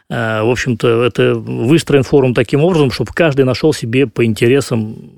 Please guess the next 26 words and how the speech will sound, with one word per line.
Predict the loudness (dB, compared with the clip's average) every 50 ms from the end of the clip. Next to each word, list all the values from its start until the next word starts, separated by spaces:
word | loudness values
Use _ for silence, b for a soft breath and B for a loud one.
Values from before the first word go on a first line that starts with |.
| -20 -20 _ _
партнёров, | -6 -6 -4 0 0 2 2 2 2 0 -2 -4 -10
э, | -10 -8 -6 -6 -6 -6 -8 -8 -10 -10 -10 -10 -12 -12 -14 -20 -20 _
была | -6 -2 0 0 2
интересная | 0 0 2 2 2 2 2 0 0 -2 0
дискуссия, | 0 -2 -4 -2 0 0 0 0 0 -4 -4 B B B B B B B B
и | 0
потом | 0 2 2 2
всё | 0 2 2 2 2
это | 2 2
должно | 2 2 2 2 2
завершиться, | 2 2 2 2 2 0 -2 -2 -2 -2 -4 -2
завершиться | 0 0 2 2 2 2 0 -2 -4 -2
такой | -4 -4 -2 0 -2 0
большим | 0 0 -2 -2 0 0 0 0 0
пленарным | 0 0 2 2 2 0 0 0 -2 0
заседанием, | 0 -2 -2 0 0 0 2 2 2 0
где | 0 -2 0 0 0
все | 0 0 0 2 2 2
уже | 4 2 2 0
участники | 0 0 0 -2 -2 -2 -2 -4 -2 -2
вместе | 0 0 2 0 0 -2 -4 -6
соберутся, | -4 -4 -2 -2 0 0 -2 -2 -2 -4 -4 B B B B B B B B B
и | -2 -2 0 0 0 0
известные, | 0 2 2 2 2 2 0 0 -2 0 0 0 0 0
м, | -2 -4 -6 -6 -6 -4 -4 -4 -4
э, | -4 -4 -4 -6 -6 -6 -6 -6 -6 -6